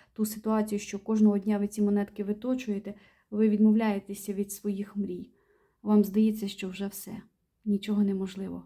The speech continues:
Але насправді ви ніколи не знаєте, як повернеться ваше життя завтра. Дорогі глядачі, ось такий розклад.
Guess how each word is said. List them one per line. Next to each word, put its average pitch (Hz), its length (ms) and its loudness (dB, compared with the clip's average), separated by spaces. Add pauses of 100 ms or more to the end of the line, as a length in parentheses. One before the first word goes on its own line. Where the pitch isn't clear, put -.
Але 202 180 2
насправді 202 680 -4 (240)
ви 214 100 6
ніколи 208 360 4
не 196 120 0
знаєте, 208 400 -2
як 185 100 -12
повернеться 196 540 -4 (340)
ваше 190 400 -6
життя 185 440 -10 (240)
завтра. 196 500 -2 (800)
Дорогі 285 300 8
глядачі, 214 560 2 (120)
ось 262 140 0
такий 240 320 -2
розклад. 202 580 -2